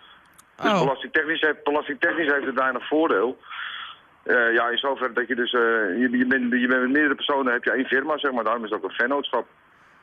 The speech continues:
Speaker 2: Oké. En wat
Speaker 1: En
Speaker 2: is
Speaker 1: dan ben je
Speaker 2: het
Speaker 1: alle-, sorry?
Speaker 2: Wat is het verschil dan met een, eh, eh, B V of een N V?
Speaker 1: Nee, een B V, dat is een, eh, dan, dan is het bedrijf, zeg maar, een aparte rechtsvorm.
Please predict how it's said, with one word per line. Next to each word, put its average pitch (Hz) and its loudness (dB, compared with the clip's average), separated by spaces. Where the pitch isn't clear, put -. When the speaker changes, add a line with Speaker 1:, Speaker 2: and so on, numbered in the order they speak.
Speaker 2:
Oké. 160 -2
En 208 0
wat 240 0
Speaker 1:
En - 0
Speaker 2:
is 233 0
Speaker 1:
dan 226 2
ben 226 4
je 226 2
Speaker 2:
het 247 0
Speaker 1:
alle-, 202 -8
sorry? 160 -2
Speaker 2:
Wat 226 0
is 254 0
het 262 -2
verschil 269 0
dan 254 2
met 240 0
een, 247 2
eh, 233 2
eh, 220 0
B 208 2
V 233 2
of 226 -2
een 226 0
N 254 2
V? - -8
Speaker 1:
Nee, 101 2
een 113 -2
B 110 0
V, 180 2
dat 156 -2
is 156 0
een, 151 0
eh, 127 2
dan, 127 -2
dan 143 -2
is 147 -2
het 139 -10
bedrijf, 147 0
zeg 165 -4
maar, 143 -4
een 139 -4
aparte 139 -4
rechtsvorm. 185 -2